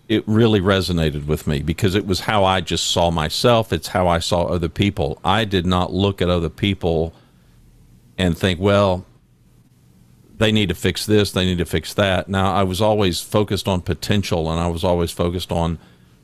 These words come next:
you know, "Let's tweak this, let's get this better." But I was more focused on, is this weakness problematic?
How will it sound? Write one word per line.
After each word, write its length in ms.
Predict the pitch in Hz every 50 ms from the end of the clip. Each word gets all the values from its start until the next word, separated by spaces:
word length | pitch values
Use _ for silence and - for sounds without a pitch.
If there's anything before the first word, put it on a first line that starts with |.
| _
you 100 | - 98
know, 100 | 98 90
"Let's 240 | 90 92 85 - - -
tweak 400 | - - - 107 104 104 - -
this, 240 | - 87 82 -
let's 180 | - 85 - -
get 160 | - 87 82
this 180 | - 82 - -
better." 320 | - 101 101 104 98 90
But 260 | 82 - - 98 -
I 140 | - 110 131
was 220 | 170 180 170 135 120
more 160 | 107 104 98
focused 420 | - - 107 104 95 101 92 -
on, 220 | 101 95 90 90 - - - - - - - - - _ _ _ _ - - - _ _
is 240 | - 113 101 90 92
this 240 | 117 147 160 - -
weakness 500 | 104 113 120 123 - - 95 87 80 -
problematic? 1000 | - - - 110 101 95 85 82 82 82 82 85 80 76 76 62 - - - -